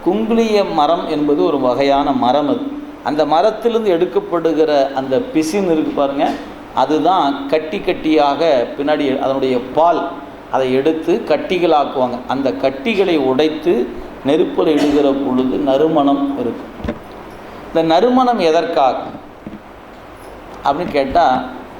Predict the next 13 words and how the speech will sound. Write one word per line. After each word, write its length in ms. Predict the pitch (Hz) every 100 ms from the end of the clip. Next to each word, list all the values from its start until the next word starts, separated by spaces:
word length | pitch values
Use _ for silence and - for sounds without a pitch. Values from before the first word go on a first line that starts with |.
| -
இவரு 600 | 190 180 175 156 143 139 - -
எப்படி 300 | 151 156 226
போடுகிறாருன்னு 840 | - 175 202 185 175 170 165 170 160
சொல்றார். 340 | 139 135 - - - - - - -
"குங்குலிய 720 | 165 208 196 208 196 190 170
தூபம் 680 | 131 156 160 156 131 131 196 - - - - - - - -
சாலவே." 1200 | 151 180 185 185 180 190 196 202 202 185 156 - - - - - - - - - - - - - - - -
சால 920 | - - 156 175 180 185 190 185 - -
அப்படின்னா 460 | 147 143 175 180 160
மிகுதி 520 | 160 175 208 196 214
குறித்த 500 | - 165 170 - 202
சொல். 380 | 185 - 147 139 - - - - - - - - - - - - - -
கொஞ்சமா 560 | 147 156 151 160 175 175